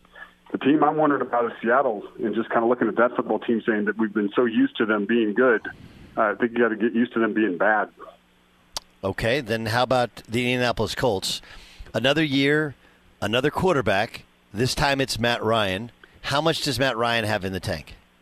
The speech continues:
Speaker 1: I think he's got two years left in him. Uh, again, a bigger,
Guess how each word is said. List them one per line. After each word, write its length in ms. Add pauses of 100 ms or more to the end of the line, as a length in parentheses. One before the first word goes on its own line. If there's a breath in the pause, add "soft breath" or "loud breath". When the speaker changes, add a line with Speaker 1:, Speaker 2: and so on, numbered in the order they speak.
(720 loud breath)
Speaker 1:
I 180
think 180
he's 100
got 160
two 120
years 200
left 260
in 80
him. 280
Uh, 240
again, 320
a 40
bigger, 400